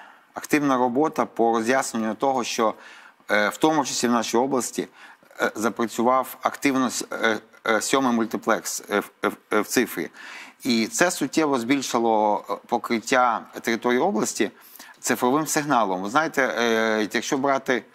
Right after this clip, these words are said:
е, е, мультиплекс, е, Зонбуду, то покриття області було приблизно тридцять п'ять-сорок відсотків. Зараз ми, е, а вже зараз ми маємо покриття області приблизно вісімдесят відсотків. Ну, більше зробити важко через рельєф. Тобто ми не можемо покрити, м, е,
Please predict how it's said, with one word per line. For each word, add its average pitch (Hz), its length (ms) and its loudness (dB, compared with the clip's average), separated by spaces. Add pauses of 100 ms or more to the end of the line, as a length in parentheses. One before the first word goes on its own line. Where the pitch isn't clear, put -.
(380)
е, 104 300 -2
е, 110 560 2
мультиплекс, 123 800 0 (220)
е, 110 100 -4
Зонбуду, 131 560 0
то 110 140 -4
покриття 139 400 -2
області 143 420 0
було 123 220 2
приблизно 120 480 -2
тридцять 113 300 -4
п'ять-сорок 110 500 -2
відсотків. 98 440 -4
Зараз 127 300 0
ми, 117 100 0
е, - 580 -8 (140)
а 110 120 0
вже 123 180 2
зараз 143 460 2 (420)
ми 107 80 -2
маємо 123 360 2
покриття 113 340 -2
області 123 360 -2
приблизно 113 420 0
вісімдесят 104 460 -2
відсотків. - 440 -6 (1300)
Ну, 151 160 2
більше 208 260 2
зробити 175 340 2
важко 190 320 2
через 143 300 2
рельєф. 143 360 2
Тобто 123 260 -2
ми 135 80 4
не 139 100 4
можемо 131 400 2
покрити, 113 800 0
м, 107 560 -2
е, 110 40 0